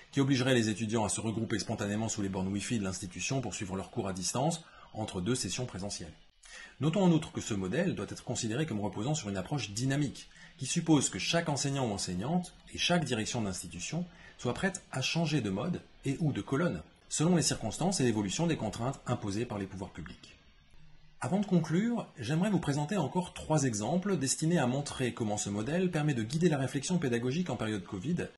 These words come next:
quelles que soient les options envisagées. Nous commencerons par nous demander si une modalité pédagogique donnée peut être facilement inscrite dans l'un des deux diagrammes.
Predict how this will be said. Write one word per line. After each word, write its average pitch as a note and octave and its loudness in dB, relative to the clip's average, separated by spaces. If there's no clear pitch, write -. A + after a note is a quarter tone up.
quelles G3 -2
que E3 0
soient F3+ 2
les B2+ 4
options B2 -2
envisagées. F#2 -2
Nous - -6
commencerons D#3+ 2
par D3+ 2
nous A#2+ 4
demander C#3 4
si A#2+ 0
une A#2 2
modalité C#3 2
pédagogique F#2+ -2
donnée A#2 0
peut - -6
être E3+ -4
facilement E3+ 0
inscrite D3 -4
dans G2+ -2
l'un E3 4
des C#3 2
deux B2 2
diagrammes. G#2 -6